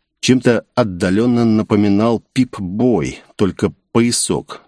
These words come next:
тоньше и экран больше похож на стандартный смартфон с диагональю примерно пять с половиной дюймов.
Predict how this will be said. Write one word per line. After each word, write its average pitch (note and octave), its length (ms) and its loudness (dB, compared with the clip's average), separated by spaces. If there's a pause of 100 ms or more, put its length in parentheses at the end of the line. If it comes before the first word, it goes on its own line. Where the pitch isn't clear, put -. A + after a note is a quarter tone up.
тоньше B2+ 460 -2
и - 300 -4
экран D#2 580 -2
больше E2+ 380 -4
похож - 540 -4
на F#2 240 -2
стандартный F2 720 -4
смартфон D#2 580 -4
с C2+ 40 -6
диагональю D#2+ 680 -2
примерно F2 480 -2
пять F2 220 -4
с - 60 -4
половиной D2+ 480 -2
дюймов. C2+ 800 -6